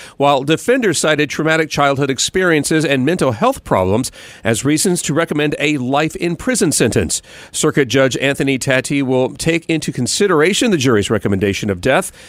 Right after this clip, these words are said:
when he imposes sentence at a later date. Much of the nation is in shock of the death of Lisa Marie Presley Thursday evening.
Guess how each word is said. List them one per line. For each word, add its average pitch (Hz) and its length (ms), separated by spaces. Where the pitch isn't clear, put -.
when 98 140
he 92 80
imposes 139 480
sentence 180 640
at 143 80
a 147 60
later 143 240
date. - 680
Much 180 300
of 190 100
the 190 80
nation 208 340
is 190 180
in 214 100
shock 208 500
of 143 160
the 139 80
death 165 240
of 143 100
Lisa 185 400
Marie 160 300
Presley 202 540
Thursday 107 380
evening. 117 380